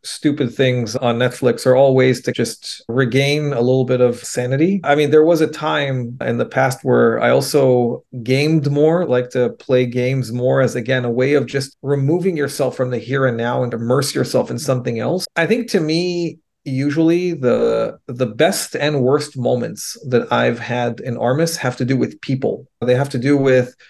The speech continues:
people that have succeeded, people that we've either had to let go or something basically happened along the way. And those are harder to shake. Those are things that kind of stay with you a little bit.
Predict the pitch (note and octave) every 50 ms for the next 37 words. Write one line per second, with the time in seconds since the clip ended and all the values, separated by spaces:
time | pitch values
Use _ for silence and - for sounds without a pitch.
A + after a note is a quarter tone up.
0 | _ _ _ - - D3 D#3+ D#3 C3+ C#3 B2+ A#2 - - C3 - - - - G3+
1 | G3 F#3 E3 D3+ C#3 C3+ C3+ C3+ - - C#3 C#3+ C#3 D3 D3 C#3+ C3+ C3+ B2+ A#2+
2 | A#2+ - - - B2+ B2 B2 B2 B2 C3 C#3 C3+ C3+ B2 B2 C3 C3+ C3 - C#3+
3 | C3+ A#2+ A#2+ C3 C3 C3 - - C3+ C3+ C#3 D3 C#3+ B2+ B2 - - C#3+ C#3 C3+
4 | C#3 B2+ A#2+ B2+ B2+ B2 - C#3 C3+ B2+ A#2+ A2+ B2+ C3 - C#3 C3 A#2+ B2 B2
5 | B2 B2 A#2 A2+ A2+ A#2 B2 C#3 D#3+ F3 F#3 F3 - - - - - - - D3+
6 | D3 D#3 F#3+ G3+ F#3+ F#3+ D3 C3 - D#3 D#3 D3+ C#3+ C3+ A#2 - - - A2+ G#2+
7 | - - - - - B2 C#3 D#3 D3 D#3 C#3+ D3 - D3+ C#3+ C#3+ C3+ B2 B2+ A#2+
8 | - C#3 C3 A#2 - - - - C3 B2+ A#2+ A2+ A2 - A2 A2 A2+ A#2 A#2 A#2
9 | A#2+ A2 - B2+ - - - -